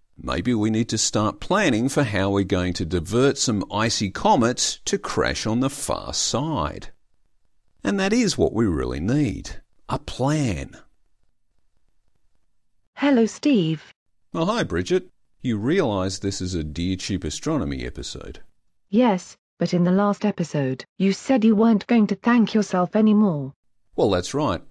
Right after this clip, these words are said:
Speaker 1: It was becoming strangely self-congratulatory.
Speaker 2: Well,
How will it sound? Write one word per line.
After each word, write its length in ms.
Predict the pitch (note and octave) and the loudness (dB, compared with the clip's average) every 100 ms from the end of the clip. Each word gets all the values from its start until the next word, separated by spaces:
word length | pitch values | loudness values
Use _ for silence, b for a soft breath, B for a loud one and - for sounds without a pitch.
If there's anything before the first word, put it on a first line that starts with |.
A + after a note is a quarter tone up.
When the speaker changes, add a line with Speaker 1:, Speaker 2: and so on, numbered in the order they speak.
| - | -6
Speaker 1:
It 140 | A#2+ | -6
was 240 | D#2+ G2 G2 | -2 -4 -2
becoming 460 | B2 - E2 G#2 | -6 -6 -6 -6
strangely 720 | A2+ - - A#1+ C2 E2+ F2+ | -6 -10 -10 -10 -10 -8 -6
self-congratulatory. 1600 | G2+ - - - - C2 B1 D#2+ C3 - - A1+ - - - - - _ _ _ _ | -6 -8 -10 -10 -14 -14 -10 -8 -8 -8 -8 -8 -10 -14 -14 -18 -20 _ _ _ _
Speaker 2:
Well, 360 | A3 A3 F#3+ A3+ | 0 2 2 -2